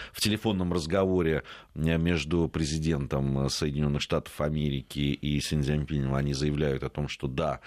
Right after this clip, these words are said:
э, ну, во всяком случае, то, что они демонстрируют всему миру, <laughs> что, о чем они говорили, мы не знаем. Но они говорят, что да,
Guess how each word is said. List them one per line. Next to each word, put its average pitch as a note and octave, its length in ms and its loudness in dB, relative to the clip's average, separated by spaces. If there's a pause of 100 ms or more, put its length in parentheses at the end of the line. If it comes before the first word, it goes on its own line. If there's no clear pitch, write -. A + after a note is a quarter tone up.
(300)
э, C#2+ 340 0 (220)
ну, F#2+ 200 0
во E2+ 80 -2
всяком E2+ 280 -4
случае, - 260 -2
то, F#2 120 0
что F2 200 -2
они D#2+ 200 0
демонстрируют E2 760 0
всему E2+ 280 2
миру, D#2 380 2 (260)
<laughs> G2+ 100 -2
что, - 200 0
о D#2 60 2
чем F#2 260 0
они G2 100 0
говорили, E2+ 400 2
мы D2+ 140 2
не E2 120 2
знаем. D#2+ 340 2 (260)
Но E2+ 80 0
они B2+ 120 2
говорят, F#2+ 240 2
что - 140 -4
да, D2 320 0